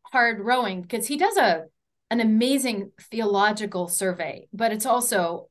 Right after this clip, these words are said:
a lot of, I also gave this to my students in intro, and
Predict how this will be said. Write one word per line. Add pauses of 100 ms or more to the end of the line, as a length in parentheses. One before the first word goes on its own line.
a
lot
of,
I
also
gave
this
to
my
students
in
intro,
and